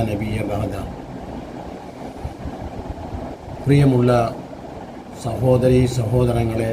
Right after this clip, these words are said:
സത്യവിശ്വാസികളെ, പരിശുദ്ധമായ റമദാനെക്കുറിച്ച് ഞാൻ ഓരോ ദിവസവും ഓരോ വ്ലോഗ് എൻ്റെ പരിമിതമായ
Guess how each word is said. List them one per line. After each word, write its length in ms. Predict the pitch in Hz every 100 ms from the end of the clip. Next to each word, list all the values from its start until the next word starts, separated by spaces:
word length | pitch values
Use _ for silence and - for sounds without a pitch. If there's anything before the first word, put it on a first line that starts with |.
| - - - - - - - - - - -
സത്യവിശ്വാസികളെ, 1000 | 123 - 135 123 127 120 131 117 104 92 85 - - - - - - - - - - - - 135
പരിശുദ്ധമായ 760 | 135 139 139 143 139 127 127 127
റമദാനെക്കുറിച്ച് 840 | 120 120 131 131 123 123 117 - 117 120 - - - - - - - - - - 127
ഞാൻ 200 | 131 135 143 147 - - - - - - - - - - 120 131
ഓരോ 200 | 143 151 143
ദിവസവും 480 | 139 131 139 139 151 127
ഓരോ 240 | 123 123 135 127
വ്ലോഗ് 420 | 120 117 117 113 87 - - - - - - - - 117 123
എൻ്റെ 240 | 131 143 139
പരിമിതമായ 720 | 123 127 139 143 139 127 123